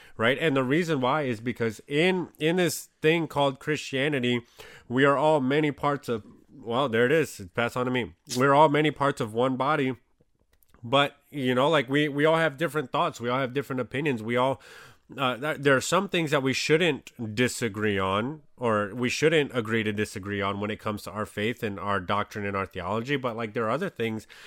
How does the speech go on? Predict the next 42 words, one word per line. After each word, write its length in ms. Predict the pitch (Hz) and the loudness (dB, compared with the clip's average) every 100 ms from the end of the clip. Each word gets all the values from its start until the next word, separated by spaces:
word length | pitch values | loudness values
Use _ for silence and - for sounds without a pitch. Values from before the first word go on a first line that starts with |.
| - - - | -20 -20 -2
that, 260 | 127 123 - - - | 2 2 0 -14 -10
m-, 120 | 123 120 | -4 2
hey, 280 | 151 143 | 4 2
it's 340 | 98 131 135 143 | 2 0 2 0
a 40 | |
conversation 680 | - 139 131 123 151 165 147 | 2 2 2 0 0 0 -2
or 80 | 113 | -2
two, 240 | 104 117 | -2 -4
and 100 | 110 120 | -2 -2
you 100 | 143 | -2
have 200 | 135 - | -4 -4
people 340 | 123 131 123 | -4 0 0
that 280 | 127 123 120 | 2 0 0
might 300 | 120 123 - | 0 -2 -2
think 200 | 127 120 | -4 0
one 220 | 120 131 | -2 0
way 160 | 131 127 | 0 2
and 80 | |
I 120 | 117 127 | 0 -2
think 220 | 127 120 | -4 -2
another 300 | 117 120 127 | -2 -2 -4
thing, 240 | - 135 | -4 -2
and 120 | 113 - | -4 -4
some 220 | 120 113 | -4 -2
people 340 | 120 120 120 | -4 -2 -2
that, 240 | 113 113 - _ - - - - | 0 -2 -6 _ -20 -20 -20 -6
uh, 380 | 113 110 101 90 | 0 2 0 -4
you 140 | 117 117 | -2 0
know, 160 | 117 | 0
think 280 | 110 120 104 | 0 -4 -4
basketball 640 | 95 110 117 - 113 113 117 | -2 0 0 -2 0 2 0
is 80 | |
stupid, 360 | - 127 131 135 | 0 -2 -2 -2
and 120 | 123 | 0
other 200 | 120 123 | 0 -2
people 380 | 113 127 127 127 | -2 -4 -2 -2
that 260 | 127 127 - | 0 0 0
are 180 | 131 127 | 0 2
right 280 | 143 175 | 0 -4
in 140 | 110 101 | -6 -4
the 80 | 95 | -4
head, 240 | 90 | -4